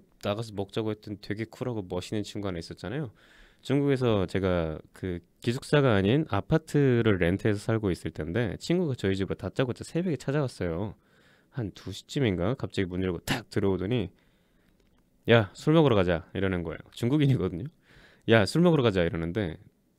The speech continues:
그 친구를 실망시키기가 싫은 거예요. 그 친구가 제가 배고플 때마다 막 음식도 사주고 막 술도 사주고 그랬거든요. 무슨 일이 있으니까 먹자 그랬는데 제가 <laughs> 시간 딱 보고 두 시니까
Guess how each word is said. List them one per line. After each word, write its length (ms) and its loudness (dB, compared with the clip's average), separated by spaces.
그 120 -6
친구를 300 2
실망시키기가 680 -2
싫은 280 -2
거예요. 240 -2
그 80 -16
친구가 360 0
제가 180 -2
배고플 400 -2
때마다 360 -2
막 260 -10
음식도 340 -8
사주고 720 -4
막 160 -10
술도 260 -6
사주고 300 -6
그랬거든요. 440 -6
무슨 260 2
일이 140 2
있으니까 360 -2
먹자 280 -2
그랬는데 500 -4
제가 240 -2
<laughs> 200 -20
시간 460 0
딱 180 -2
보고 240 -2
두 160 -6
시니까 640 -2